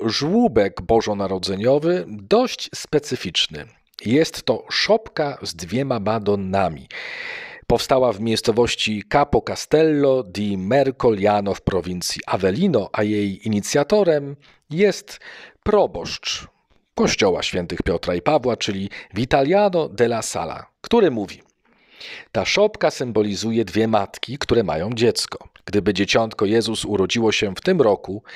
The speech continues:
mogłoby również urodzić się w tęczowej rodzinie. Musimy takie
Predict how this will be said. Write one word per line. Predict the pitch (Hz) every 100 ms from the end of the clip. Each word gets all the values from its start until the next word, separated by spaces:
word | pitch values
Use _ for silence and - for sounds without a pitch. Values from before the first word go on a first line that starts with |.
| - - -
mogłoby | 135 185 170 175 156
również | 156 190 147 135 110
urodzić | 120 120 117 113
się | - 110 107
w |
tęczowej | - 113 110 160 170 139 117
rodzinie. | 98 82 85 80 - - _ _ _ _ 101
Musimy | 110 - 180 160 151 147 -
takie | 180 190 - - 135 131